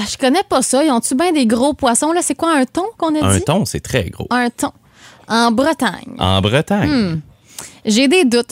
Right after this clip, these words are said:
Speaker 1: Je peux pas te dire pourquoi, sur quel élément de l'histoire, mais
Speaker 2: <laughs>
Speaker 1: c'est faux.
Speaker 2: Toi, t'es dé-, définitif, c'est faux ?
Speaker 1: Ouais,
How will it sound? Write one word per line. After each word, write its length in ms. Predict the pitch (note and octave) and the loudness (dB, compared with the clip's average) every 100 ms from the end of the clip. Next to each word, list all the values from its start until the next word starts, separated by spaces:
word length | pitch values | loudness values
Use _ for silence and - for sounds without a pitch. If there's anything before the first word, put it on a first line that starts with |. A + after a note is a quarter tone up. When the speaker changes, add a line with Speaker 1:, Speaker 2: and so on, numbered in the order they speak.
| - | -6
Speaker 1:
Je 60 | |
peux 120 | - | -2
pas 120 | C4 F#4+ | 0 2
te 100 | F4 | 2
dire 240 | C4 D#4 | 2 0
pourquoi, 600 | - C4 - B3+ A3+ A#3 | -2 -2 -2 2 2 2
sur 300 | C4 - A3 C#3 - | 0 0 -2 -2 -8
quel 240 | - D#4 C4+ | -2 0 2
élément 480 | A#3 A3 A3 A3 | 4 4 4 2
de 120 | A#3 G#3 | 2 2
l'histoire, 680 | G3 - A3+ G#3 A3+ A#3 | 0 0 2 4 4 2
mais 440 | G#3 G3+ G#3 A3 A3+ E3 D#3+ | 4 4 4 2 2 0 2
Speaker 2:
<laughs> 180 | F#3 | 0
Speaker 1:
c'est 200 | C#3+ C4+ | 2 0
faux. 220 | - A3+ - _ _ _ - | 0 -2 -4 _ _ _ -2
Speaker 2:
Toi, 160 | F#3 | 0
t'es 160 | G3 D3 | 4 2
dé-, 280 | B2+ C#3 C#3+ | 4 2 2
définitif, 580 | C3 E3 E3 C#3+ D#3 F3 | 0 0 2 0 0 0
c'est 140 | D#3+ | 0
faux ? 200 | D#3+ E3+ - _ | 0 -2 -4 _
Speaker 1:
Ouais, 260 | G#3 A3+ B3+ | -2 2 2